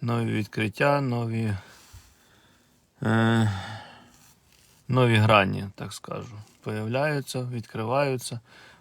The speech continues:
проявляються і, е, і, і, і. Тем дуже багато. Просто вони все-таки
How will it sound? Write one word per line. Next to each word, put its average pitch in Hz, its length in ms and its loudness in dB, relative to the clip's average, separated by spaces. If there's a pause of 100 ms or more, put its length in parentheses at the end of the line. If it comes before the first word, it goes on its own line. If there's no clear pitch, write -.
(120)
проявляються 123 960 2
і, 110 480 -6 (1900)
е, 104 500 0 (2250)
і, 98 180 -4 (1700)
і, - 100 -8
і. - 320 -12 (1300)
Тем 160 260 6
дуже 113 340 0
багато. 117 720 -4 (1300)
Просто 117 300 -4
вони 120 160 0
все-таки 113 460 -6